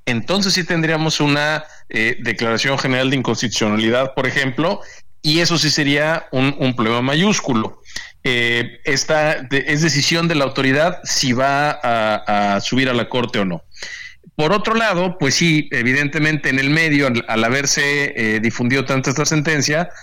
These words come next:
lo normal sería que ante cualquier acto de la anam, pues el, eh, uno de los argumentos de defensa en tribunales va a ser, pues los señores, eh, eh, están actuando bajo un reglamento inconstitucional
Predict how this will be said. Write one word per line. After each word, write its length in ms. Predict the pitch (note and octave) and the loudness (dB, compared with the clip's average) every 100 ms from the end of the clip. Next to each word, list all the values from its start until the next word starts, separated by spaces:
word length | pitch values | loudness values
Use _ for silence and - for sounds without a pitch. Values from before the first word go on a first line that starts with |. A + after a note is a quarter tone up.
| - - | -18 -2
lo 240 | C3 C#3 | 0 2
normal 400 | C#3+ C#3+ D#3+ E3+ | 2 4 2 2
sería 400 | E3 D#3+ E3 D#3+ | 0 2 2 0
que 340 | E3 E3+ F3 - | 0 0 0 -2
ante 440 | B2+ B2 B2 B2 | -2 0 0 -2
cualquier 720 | B2+ C3 C3 B2 E3+ F3+ F3+ F3 - - - | 0 0 0 0 2 2 0 -4 -12 -14 -4
acto 720 | D#3 E3 - - B2+ C3 C3+ C3+ | -2 -2 -6 -2 2 2 0 -2
de 580 | A2 G#2 G#2+ G#2 G#2+ | 0 2 4 4 2
la 200 | G#2+ B2 | 2 2
anam, 460 | C3+ D#3 D#3+ D#3+ G#3 - - - | 2 2 2 0 -2 -8 -18 -4
pues 260 | C3+ B2+ C#3+ | 0 0 0
el, 240 | A#2+ C3 | 0 0
eh, 120 | B2+ D3+ | -2 -2
uno 160 | F3 D#3+ | 0 2
de 60 | |
los 180 | C#3 C#3+ | 0 0
argumentos 560 | C3 C3+ D3 D3 D3+ C3+ | 0 2 0 0 0 2
de 80 | |
defensa 360 | B2+ A#2+ C#3+ D3+ | 0 0 -2 0
en 100 | C#3 | 0
tribunales 580 | C3+ C#3 C#3+ C#3+ C#3 C3+ | 2 2 4 2 0 0
va 60 | |
a 40 | C#3 | 0
ser, 320 | D#3 E3+ E3 - - - - | 0 -2 -4 -10 -18 -16 -4
pues 180 | A#2+ A2 | 0 0
los 160 | A2+ | 0
señores, 560 | B2 B2+ C#3+ D3 C#3+ - | 0 0 0 0 0 -2
eh, 720 | A2 G#2+ G2+ G2+ G2+ G2+ G2+ G2 | -2 0 0 2 2 2 0 0
eh, 300 | G2+ G2 G2 | 0 0 0
están 380 | G#2+ - C#3 C3+ | -2 -2 -2 0
actuando 420 | B2+ - C#3+ C3+ | -2 -2 0 2
bajo 200 | G#2+ - | 0 0
un 140 | C3+ C3+ | 0 0
reglamento 560 | A#2+ G#2 A2 B2+ B2 | 0 0 0 0 0
inconstitucional 1080 | A#2+ A#2 C3 C3 D#3 D3 D3+ E3+ F3 A3 | 0 0 0 0 0 0 0 0 0 -2